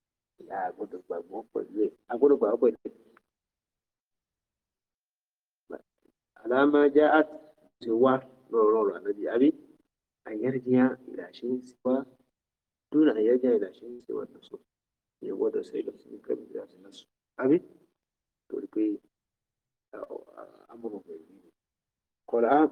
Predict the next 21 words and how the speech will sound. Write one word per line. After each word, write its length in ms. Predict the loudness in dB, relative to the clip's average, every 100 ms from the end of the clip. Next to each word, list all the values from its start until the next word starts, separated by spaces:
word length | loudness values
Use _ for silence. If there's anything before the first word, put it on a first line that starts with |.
| 0
قال 200 | 4 4
الإمام 260 | 4 2 0
أحمد: 260 | 2 4
"لا 240 | 4 4 4
يوصف 560 | 4 4 2 2 0 -2
الله 480 | -12 -2 2 4 2 -6 -10
إلا 280 | -4 2 2
بوصفه 500 | 2 -4 -8 -18 -14 -12
نفسه." 300 | -12 -14 _ _
A 140 | -2 0 2
gbọ́dọ̀ 240 | 4 4
mọ 100 | 4
ìròyìn 220 | 2 2
Ọlọ́run 280 | 2 2 2
àfi 140 | 0 -4
tó 120 | -2
ń 100 | -2 -2
yára 300 | -4 -2 -4
rẹ̀. 180 | -6 -14 _ _ _ _ _ _ _ -6
وصفه 460 | -4 -2 0 4 2
به 240 | 2 0